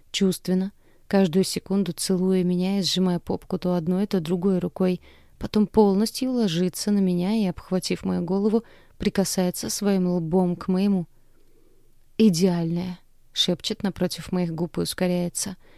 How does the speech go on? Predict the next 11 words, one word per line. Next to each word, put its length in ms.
«Все 160
быстрее, 720
сильнее 580
и 220
глубже, 520
поднимая 440
наше 280
удовольствие 640
на 160
уровень 340
выше». 380